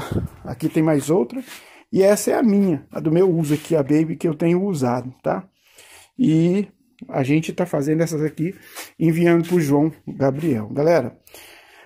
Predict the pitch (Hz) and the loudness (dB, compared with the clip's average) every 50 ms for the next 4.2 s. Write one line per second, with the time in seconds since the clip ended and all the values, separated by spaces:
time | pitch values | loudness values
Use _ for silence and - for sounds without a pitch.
0 | _ _ _ - 185 180 - 233 269 233 208 - - 180 170 175 175 170 170 165 | _ _ _ -2 0 2 2 2 2 2 2 4 4 4 4 4 4 2 0 0
1 | 147 135 - - 170 156 - - 131 151 165 160 147 139 127 127 131 139 143 151 | -2 0 0 0 0 0 0 0 2 2 4 2 2 0 -2 -2 0 0 0 0
2 | 143 139 123 123 123 123 120 - 131 123 117 - 147 143 135 131 123 120 120 143 | -2 -2 -4 -4 -4 -6 -4 -4 -6 -6 -4 -4 -4 -2 -2 -2 -4 -4 -4 -4
3 | 143 143 131 117 113 113 127 143 139 131 113 110 - - 135 139 139 147 156 151 | -4 -2 -4 -4 -4 -4 -4 -4 -4 -6 -8 -10 -8 -6 -4 -2 -2 -2 -2 -2
4 | - 139 131 127 | -4 -4 -4 -4